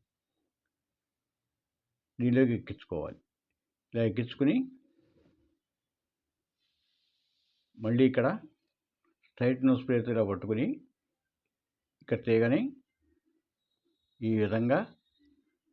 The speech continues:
మూడు సార్లు చుట్టుకోవాలి. ఇలా చుట్టుకున్న తర్వాత ఇక్కడ ఎక్స్ట్రా ఉన్నవన్నీ మళ్ళీ మనం కట్ చేసుకోవాలి.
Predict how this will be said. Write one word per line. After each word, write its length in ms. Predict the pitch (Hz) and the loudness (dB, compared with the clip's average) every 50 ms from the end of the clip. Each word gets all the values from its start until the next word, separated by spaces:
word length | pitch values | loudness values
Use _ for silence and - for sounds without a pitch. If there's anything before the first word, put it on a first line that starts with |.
| _ _ _ _ - | _ _ _ _ -6
మూడు 220 | 113 113 117 107 | -4 -2 -2 -2
సార్లు 360 | - - 120 110 107 110 135 160 - - - - _ _ _ _ _ _ _ _ _ _ _ _ _ _ _ - | 0 0 2 2 2 2 0 -2 -2 -4 -12 -20 _ _ _ _ _ _ _ _ _ _ _ _ _ _ _ -10
చుట్టుకోవాలి. 520 | 120 110 - 98 92 78 76 69 - - - _ _ _ _ _ _ _ _ _ _ _ _ _ _ _ _ _ _ _ _ _ _ _ _ _ _ _ _ _ _ _ _ _ _ _ _ _ _ _ _ _ _ _ _ - | -10 -8 -8 -8 -6 -6 -6 -6 -10 -12 -20 _ _ _ _ _ _ _ _ _ _ _ _ _ _ _ _ _ _ _ _ _ _ _ _ _ _ _ _ _ _ _ _ _ _ _ _ _ _ _ _ _ _ _ _ -8
ఇలా 120 | - 117 117 | -6 -4 -4
చుట్టుకున్న 400 | 113 - 117 110 139 139 139 131 | -4 -6 -6 -4 -2 0 0 0
తర్వాత 380 | 127 123 120 117 117 113 - 147 180 240 269 - _ _ _ _ _ _ _ _ _ _ _ _ _ _ _ _ _ _ _ _ _ _ _ _ _ | 0 2 2 2 2 2 0 0 -2 -2 -6 -12 _ _ _ _ _ _ _ _ _ _ _ _ _ _ _ _ _ _ _ _ _ _ _ _ _
ఇక్కడ 220 | _ - - 123 120 | _ -4 -2 0 0
ఎక్స్ట్రా 380 | 113 104 117 - - - 143 135 | 0 0 -2 -4 -4 0 0 2
ఉన్నవన్నీ 420 | 131 131 127 127 123 120 113 113 | 2 2 2 2 2 0 0 0
మళ్ళీ 280 | 110 110 107 110 139 208 233 - - _ _ _ _ _ _ _ _ _ _ _ _ _ _ _ _ _ _ _ _ _ _ _ _ _ _ _ _ _ _ _ _ _ _ _ _ _ _ _ _ _ _ _ _ _ - | 0 2 2 2 2 0 0 -4 -10 _ _ _ _ _ _ _ _ _ _ _ _ _ _ _ _ _ _ _ _ _ _ _ _ _ _ _ _ _ _ _ _ _ _ _ _ _ _ _ _ _ _ _ _ _ -4
మనం 200 | 120 127 160 233 277 311 311 - _ _ _ _ _ _ _ _ _ _ _ _ _ _ _ _ _ _ _ _ _ _ _ _ _ _ _ _ _ _ _ _ _ _ - | -2 0 0 0 -2 -6 -8 -12 _ _ _ _ _ _ _ _ _ _ _ _ _ _ _ _ _ _ _ _ _ _ _ _ _ _ _ _ _ _ _ _ _ _ -12
కట్ 160 | 123 113 - | -10 -6 -4
చేసుకోవాలి. 540 | 127 113 92 - - 90 87 78 78 76 | -2 -2 -2 -4 -6 -8 -6 -6 -6 -8